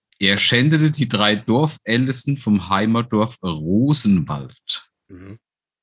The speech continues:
Speaker 1: Seither trägt er auch den Beinamen Witwenschänder.
Speaker 2: Mhm.
Speaker 1: Und da dies zufällig auch der Mädchenname von Patrizias Mutter war, konnte man es nicht so stehen lassen.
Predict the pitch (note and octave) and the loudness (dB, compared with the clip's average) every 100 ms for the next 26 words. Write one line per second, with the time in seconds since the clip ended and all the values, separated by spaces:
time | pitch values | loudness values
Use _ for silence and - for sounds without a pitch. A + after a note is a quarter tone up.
0 | - - - - G2+ E3+ E3+ C3 A#2+ G2 | -20 -12 -8 -2 0 2 0 0 0 -2
1 | G2+ G#2 G2+ - F#2+ F2+ F2 F#2 G#2+ G#2 | -2 0 -2 0 -4 0 0 2 0 0
2 | F#2 F2 D2 D2 - - - D2 C#2 D2 | 0 -2 -4 -8 -8 -8 -8 -8 -6 -4
3 | - - - - _ _ _ _ _ _ | -6 -8 -18 -20 _ _ _ _ _ _
4 | - F2+ E2+ F2 G2 G2 G#2+ G#2+ - - | -20 -18 -2 2 2 4 4 2 0 2
5 | G3+ B3+ G#3+ F3+ D#3+ B2+ B2+ B2 G#2+ F#2+ | 4 4 4 4 4 2 0 0 0 4
6 | F#2 A2 B2+ - C#3 C#3 C3+ C3+ B2+ A#2+ | 4 2 0 -2 -2 0 0 -2 -2 -2
7 | B2 F#2+ - G2 E3 - C3 B2+ B2 - | 0 -4 -2 0 0 -2 -2 0 -2 0
8 | A#2 A#2 A2+ G#2 G2 G2+ - G2 F#2 F2+ | -2 -2 -2 -2 -2 -2 -2 0 2 2
9 | F2+ F2 - A#2 - - G2+ - - D#2+ | 0 -2 -2 -4 -4 -4 -4 -6 -6 -4
10 | C#2+ - - - _ | -6 -10 -18 -20 _